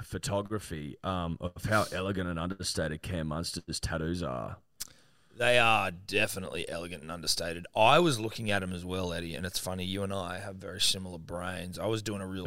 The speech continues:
Speaker 2: zoom in work going, "What the fuck are they?" I couldn't make out what they were. Lots of
Speaker 1: <laughs>
Speaker 2: fucking really weird colours, like, but I
Speaker 1: Yeah,
Speaker 2: couldn't
Speaker 1: I,
Speaker 2: ma-
Speaker 1: uh, listen,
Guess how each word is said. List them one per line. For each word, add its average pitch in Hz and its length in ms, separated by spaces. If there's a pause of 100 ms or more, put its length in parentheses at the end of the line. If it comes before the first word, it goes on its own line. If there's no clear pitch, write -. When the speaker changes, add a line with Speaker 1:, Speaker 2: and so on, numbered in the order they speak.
Speaker 2:
zoom 98 400
in 80 160
work 73 340
going, 87 400
"What 131 340
the - 100
fuck - 520
are 135 200
they?" - 300 (680)
I 139 100
couldn't 220 260
make 135 240
out 117 140
what 120 180
they 104 120
were. 117 520 (360)
Lots 147 280
of 131 100
Speaker 1:
<laughs> - 100
Speaker 2:
fucking 135 360
really 127 500
weird 120 360
colours, 113 840
like, 98 540
but 113 160
I 101 40 (120)
Speaker 1:
Yeah, 90 40
Speaker 2:
couldn't 131 240
Speaker 1:
I, 127 200
Speaker 2:
ma- 120 120
Speaker 1:
uh, 117 180
listen, 98 540